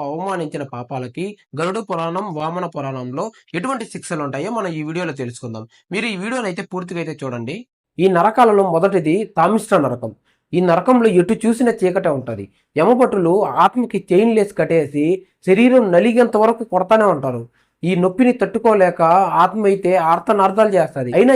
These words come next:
యమభటులు ఏ మాత్రం పట్టించుకోకుండా దీన్ని రిపీట్ చేస్తూనే ఉంటారు. రెండోది అంధతమిష్ట నరకం. ఈ నరకం అయితే ఇంకా దారుణంగా ఉంటది. ఈ ఆత్మ చుట్టుపక్కల అంధకారమే ఉంటదన్నమాట. And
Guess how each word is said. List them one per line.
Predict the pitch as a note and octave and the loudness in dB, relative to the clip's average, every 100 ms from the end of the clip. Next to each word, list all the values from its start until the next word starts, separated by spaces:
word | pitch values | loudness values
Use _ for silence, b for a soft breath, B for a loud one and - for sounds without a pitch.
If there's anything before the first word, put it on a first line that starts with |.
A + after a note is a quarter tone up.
| F#3+ | 4
యమభటులు | F#3+ A#3 A3 G#3+ F#3 G3 G3 E3 | 2 2 2 2 2 2 2 2
ఏ | G3+ | 2
మాత్రం | G3 G3+ A3+ A3 | 2 0 -2 0
పట్టించుకోకుండా | F3+ G#3 G3 A3 F#3 F3 D3 D#3 G#3 b b b | -2 -2 -6 -2 0 0 2 2 2 b b b
దీన్ని | D#3+ A3 G#3+ A#3+ C4+ - _ D#3+ | -2 0 2 0 0 -4 _ -10
రిపీట్ | F3 C#4 C#4 A3 | -2 0 0 2
చేస్తూనే | A3+ A3+ C4 | 2 2 2
ఉంటారు. | A#3+ F3+ D#3+ C3 - _ _ | 2 2 0 -2 -8 _ _
రెండోది | E3+ A#3+ C4+ E3 F3+ G#3+ - | -2 2 2 2 0 -2 -2
అంధతమిష్ట | D#3+ A3+ A#3+ G3+ F3+ E3 | -2 2 2 0 -2 -4
నరకం. | C3+ A#2+ A2+ G#2+ _ _ _ _ E3 | -4 -4 -8 -14 _ _ _ _ -4
ఈ | F#3+ F#3 | 0 2
నరకం | G#3+ C4+ B3 | 2 2 0
అయితే | G#3 B3 F#3+ | 0 0 0
ఇంకా | G3 G3+ C4+ | -2 0 2
దారుణంగా | A3 G3+ F3 D3 | 4 4 2 0
ఉంటది. | C3 A#2+ A2+ - _ _ C#3+ | -2 -6 -8 -12 _ _ -6
ఈ | D#3+ | -2
ఆత్మ | E3 A3 B3+ | 0 0 -2
చుట్టుపక్కల | A3+ G3+ A#3+ A3+ G3+ E3 | -2 -2 0 0 0 0
అంధకారమే | G3 A#3+ A3+ A3+ G#3+ | 0 0 2 2 2
ఉంటదన్నమాట. | D#3 D3 B2 A#2+ A2+ A2+ A#2 - _ _ _ | 0 0 -4 -6 -10 -12 -18 -20 _ _ _
And | D#3+ A3 | 0 2